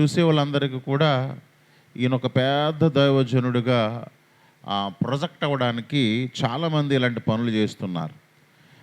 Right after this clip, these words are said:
ప్రియమైన దేవుని బిడ్డలారా, సేవ ఆరంభ కాలంలో వీళ్ళు ఎవరికీ తెలీదు, కానీ YouTube-ల ద్వారానో లేకపోతే వారు పేరు సంపాదించుకున్న తర్వాత ఏమవుతుందంటే,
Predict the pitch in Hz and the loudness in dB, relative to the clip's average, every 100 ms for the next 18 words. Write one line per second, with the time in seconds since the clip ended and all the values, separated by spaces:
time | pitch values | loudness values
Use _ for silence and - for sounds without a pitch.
0 | _ - 156 185 180 143 147 160 151 143 | _ 0 2 0 0 0 -2 -2 -2 -2
1 | 156 170 151 135 165 151 110 120 151 175 | -2 -2 -2 0 -2 -4 -6 -4 -4 -4
2 | 165 160 151 147 147 147 139 104 113 120 | -4 -4 -6 -6 -4 0 2 2 2 -2
3 | 123 - _ _ _ _ - 120 117 120 | -6 -18 _ _ _ _ -4 0 2 2
4 | 160 170 151 135 131 98 80 - _ _ | 2 0 -2 0 0 -2 -8 -14 _ _
5 | - 151 160 135 147 160 147 151 139 135 | -4 -2 -2 -2 -2 -4 -4 -2 0 -2
6 | 135 135 139 139 123 120 123 123 120 127 | -2 -6 -6 -4 -4 -4 -8 -10 -8 -6
7 | 123 127 - _ _ _ _ _ _ - | -6 -8 -14 _ _ _ _ _ _ 0
8 | 113 120 120 101 - - _ _ - 151 | 2 2 -4 -8 -14 -20 _ _ 0 2
9 | 190 196 190 175 165 165 156 156 - 151 | 2 0 -2 -2 0 0 -2 -6 -8 -4
10 | 143 131 131 123 127 123 151 107 110 113 | -2 2 2 4 4 4 2 2 0 -4
11 | - 107 123 139 127 127 117 107 151 110 | -4 -2 0 -2 -4 -6 -6 -2 -2 -2
12 | 107 | -6